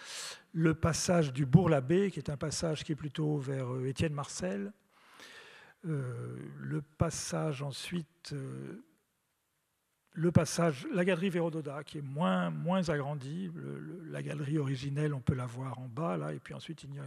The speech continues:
que J'ai rajouté en fait qu'un étage, parce que le haut, c'est, ça existe aussi, c'était l'entresol qui se trouvait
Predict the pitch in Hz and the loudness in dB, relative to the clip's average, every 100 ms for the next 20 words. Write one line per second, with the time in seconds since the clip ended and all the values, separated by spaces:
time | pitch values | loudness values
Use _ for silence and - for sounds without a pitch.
0 | - 151 131 180 - - - - - - | -10 -12 -12 -16 -20 -20 -16 -14 -10 -10
1 | - - 160 156 185 170 185 214 180 196 | -12 -10 0 4 6 4 4 4 4 2
2 | - 185 175 156 143 127 - 147 - 151 | 2 4 4 4 2 0 -4 -4 -2 -2
3 | 139 165 349 185 196 - 147 135 - 143 | 0 0 2 2 0 -6 -10 -8 -6 -6
4 | 143 160 - 156 135 156 170 - 139 143 | -4 -4 -2 -2 -2 -4 -4 -6 -6 -4
5 | 147 - 151 - 151 156 - 143 - 143 | -2 0 0 0 -2 -2 -4 -12 -10 -8
6 | 131 151 143 | -6 -4 -4